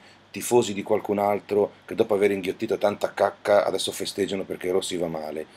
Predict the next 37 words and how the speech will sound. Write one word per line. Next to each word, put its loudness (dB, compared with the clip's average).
Non 4
è 4
questo 0
il 2
punto, -4
non 2
è 2
questo 2
il -4
problema, -4
non 0
è 4
il 2
pilota -2
il -6
colpevole, -4
nel -6
senso -6
che -10
il -10
pilota 0
vince -2
o -4
perde, -2
ha -4
queste 0
due 4
possibilità. -4
Non 0
può 0
vincere 0
sempre, 0
eh, -6
insomma, -14
se -14
perde -6
sempre -4